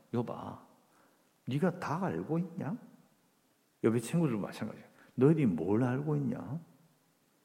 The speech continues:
내가 이걸, 이 자연을, 이 지-, 지구를, 이 우주를 움직이는 걸 네가 어떻게 돌아가는지 너희들 알아?" 이렇게 딱 이야기하십니다.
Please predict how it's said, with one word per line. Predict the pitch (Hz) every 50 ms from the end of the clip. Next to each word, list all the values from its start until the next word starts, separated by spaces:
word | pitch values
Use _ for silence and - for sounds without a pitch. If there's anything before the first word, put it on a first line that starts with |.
| _ _ _ _ -
내가 | 107 107 113 113
이걸, | - 104 131 127 131 131 117 107 - - - - - - -
이 | 120 120 120 117 110 107 -
자연을, | - 107 107 123 131 123 110 98 90 87 - -
이 | 135 120 120 113 113 - - - - - -
지-, | - - 135 131 120
지구를, | - - 135 131 131 139 120 107 92 92 -
이 | 143 143 143 160 165 165 - - -
우주를 | - 123 131 127 143 190 214 226 165 120
움직이는 | 104 113 117 127 131 156 175 175 151
걸 | 127 113 107
네가 | 107 98
어떻게 | - - 143 139
돌아가는지 | 143 151 147 143 135 117 110
너희들 | 92 92 107 110 113 92
알아?" | 87 87 101 127 185 233 - - - - - - - -
이렇게 | 180 208 190 -
딱 | - - - -
이야기하십니다. | 165 - - - - - - - -